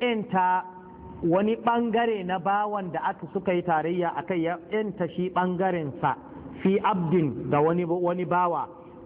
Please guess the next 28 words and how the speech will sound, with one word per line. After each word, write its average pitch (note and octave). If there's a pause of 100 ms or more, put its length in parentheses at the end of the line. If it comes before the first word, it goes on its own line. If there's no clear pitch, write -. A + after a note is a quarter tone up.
fa E3
kana G#3
lahu F3+
malun, E3 (240)
idan F3 (100)
shi A3+
bawan A3
yana F#3
da D3+
dukiya, D#3 (1040)
yablugu G3+
samanal G3
abdi, D3+ (680)
eh, E3
wanda F#3
zai E3+
kai, F3 (100)
eh, E3+
wato D3
yawan E3
dukiyan D3
bawan, D3 (960)
wato D#3
shi G#3
wanda A3+
ya F3 (100)
yanta D#3
rabin. D3